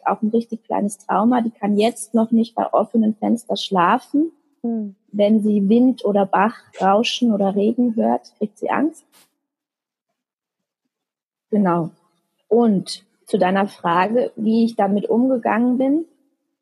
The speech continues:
Speaker 1: Ja, du hast gesagt, äh, okay,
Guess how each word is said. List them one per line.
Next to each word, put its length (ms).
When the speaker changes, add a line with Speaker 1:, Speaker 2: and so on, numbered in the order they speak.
Speaker 1:
Ja, 260
du 60
hast 160
gesagt, 320
äh, 220
okay, 220